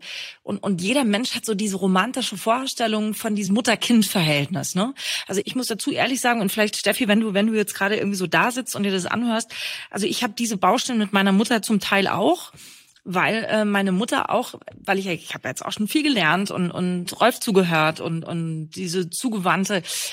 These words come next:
äh, Frage zu stellen und irgendwie nicht in den Vorwurfsmodus zu kommen. Aber, ähm, trotzdem sind ja auch oft, du hast ja gesagt, es klappt doch auch beim ersten Mal oft nicht, trotzdem sind ja Wege oft ausgetreten. Also meine Mutter, äh,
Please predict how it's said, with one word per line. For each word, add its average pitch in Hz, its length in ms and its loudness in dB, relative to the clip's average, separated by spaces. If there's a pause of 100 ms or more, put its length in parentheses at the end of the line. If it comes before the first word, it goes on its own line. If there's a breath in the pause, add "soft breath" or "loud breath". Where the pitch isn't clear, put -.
(100)
äh, 185 240 0
Frage 220 380 2
zu - 140 -4
stellen 196 500 0
und 190 120 -2
irgendwie 185 260 2
nicht 220 340 8
in 220 100 -2
den 196 120 4
Vorwurfsmodus 190 720 -2
zu 175 100 -8
kommen. 160 460 -2 (400 loud breath)
Aber, 170 520 2
ähm, 165 380 0 (280)
trotzdem 262 640 0
sind 233 260 0
ja - 160 -2
auch 202 120 -2
oft, - 200 -4
du 202 80 2
hast 190 120 0
ja 185 60 -2
gesagt, 170 260 -2
es - 100 -8
klappt 175 200 -4
doch 165 140 -8
auch 151 180 -6
beim 165 240 -4
ersten - 280 -4
Mal 208 220 4
oft - 180 -4
nicht, 190 200 0 (300 loud breath)
trotzdem 208 340 0
sind 208 160 2
ja 190 140 4
Wege 196 300 2
oft - 260 -4
ausgetreten. 180 640 -2
Also 165 220 0
meine 170 220 4
Mutter, 196 460 4 (180)
äh, 151 160 -4